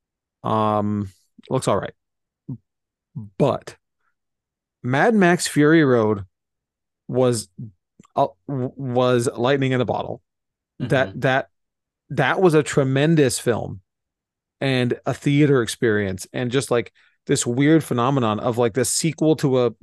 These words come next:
Speaker 1: dead franchise that just comes out of nowhere, takes everybody by surprise and by storm. Is like, "Whoa, have you seen the new Mad Max? It's incredible." What? No, seriously, Mad Max. I promise it's good. You know, like, it had such word of mouth buzz, and Mad Max Fury Road was awesome.
Speaker 2: Yeah, it's
Speaker 1: I
Speaker 2: nominated for Best Picture.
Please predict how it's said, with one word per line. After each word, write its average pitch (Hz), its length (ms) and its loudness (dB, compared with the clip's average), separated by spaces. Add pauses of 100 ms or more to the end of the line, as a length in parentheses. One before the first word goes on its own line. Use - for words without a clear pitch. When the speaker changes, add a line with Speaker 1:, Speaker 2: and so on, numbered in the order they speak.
Speaker 1:
dead 127 260 0
franchise 131 640 0
that 127 120 0
just 117 200 -2
comes 139 180 0
out 139 80 2
of 127 60 -2
nowhere, 123 420 2
takes 143 220 -2
everybody 156 180 4
by 131 140 2
surprise 120 440 -2
and 120 80 -4
by 117 80 0
storm. 120 300 -4
Is 107 60 -4
like, 113 100 -4 (140)
"Whoa, 165 260 2
have 139 140 0
you 175 60 4
seen 196 180 4
the 202 40 6
new 190 140 6
Mad 156 180 4
Max? 180 260 2 (340)
It's 151 100 -2
incredible." 165 560 2 (300)
What? - 140 -2
No, 202 180 6
seriously, 202 580 2
Mad 180 260 4
Max. 147 280 2
I 123 60 0
promise 185 420 0
it's 107 100 -8
good. 156 320 2 (260)
You 135 120 -2
know, 131 100 0
like, 123 320 0
it 151 140 4
had 139 180 2
such - 300 0
word 156 200 4
of 151 60 2
mouth 147 260 0
buzz, 117 340 -2 (100)
and 120 280 -6
Mad 165 220 2
Max 170 240 0
Fury 160 160 0
Road 123 220 0
was 101 100 -8 (160)
awesome. - 480 -2 (920)
Speaker 2:
Yeah, 135 100 -4
it's 123 60 0
Speaker 1:
I - 40 2
Speaker 2:
nominated 131 280 0
for 123 60 -8
Best 120 200 -8
Picture. 87 320 -10